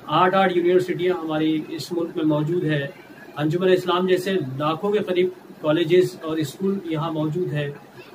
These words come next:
और हर बीस से पच्चीस घरा में एक मदरसा मौजूद है। वहाँ एक मौलवी मौजूद है और तालीम की हर वो चीज़ आज मुसलमानों के पास मौजूद है।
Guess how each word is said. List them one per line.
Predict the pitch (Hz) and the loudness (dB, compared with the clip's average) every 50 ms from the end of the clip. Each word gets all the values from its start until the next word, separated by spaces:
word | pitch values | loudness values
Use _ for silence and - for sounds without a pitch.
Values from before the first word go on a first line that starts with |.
| - - | -8 -6
और | 165 156 | -6 -6
हर | 143 - 196 220 214 | -2 0 0 2 2
बीस | - 170 190 196 185 - | 2 0 0 0 0 0
से | 208 | -2
पच्चीस | 190 - 175 156 - 202 196 180 151 | -4 -2 -2 -4 -2 -2 -4 -4 -4
घरा | 156 160 165 165 165 | -4 -2 -2 -2 -2
में | 165 170 170 165 160 156 147 | -2 -2 -4 -4 -6 -6 -6
एक | 160 160 170 - 160 | -4 -4 -4 -2 -2
मदरसा | 151 151 156 180 175 - 196 190 | -2 2 2 2 2 2 0 -2
मौजूद | 175 160 151 151 147 151 160 160 147 143 | 0 -2 -2 -4 -4 -4 -4 -4 -4 -4
है। | 147 139 139 139 - - - - - - - - | -4 -4 -4 -6 -8 -12 -20 -20 -20 -20 -16 -10
वहाँ | 143 147 151 160 165 165 | -6 -4 -2 -2 -2 -2
एक | 160 170 185 185 165 | 0 -2 -2 -2 -2
मौलवी | 156 160 165 185 202 214 208 | -2 -2 0 2 2 2 2
मौजूद | 196 170 156 156 151 160 165 156 147 | 0 0 -2 -2 -2 -2 -4 -4 -4
है | 151 147 143 139 - - - - - - - - - - | -4 -4 -4 -6 -8 -14 -18 -20 -20 -20 -20 -20 -10 -6
और | 151 156 | -6 -6
तालीम | 147 - - - - 160 151 151 175 185 208 208 | -6 -6 -10 -8 -4 0 2 4 4 4 4 4
की | 208 196 190 202 196 185 | 2 -2 -4 0 0 0
हर | 151 127 170 208 233 | 0 0 2 2 4
वो | 220 220 220 214 | 4 4 2 0
चीज़ | - - - 208 214 202 - - - - 156 | 0 0 -2 -2 -2 -2 -2 -4 -8 -10 -8
आज | 156 165 165 | -6 -6 -4
मुसलमानों | 175 160 151 185 180 175 170 170 175 175 | -4 -4 -2 -2 0 0 0 0 0 -2
के | 165 | -2
पास | - 170 160 160 - 165 | -2 -2 -4 -4 -4 -4
मौजूद | 156 147 147 170 180 165 143 | -4 -4 -2 0 0 0 0
है। | 151 147 143 | -2 -4 -4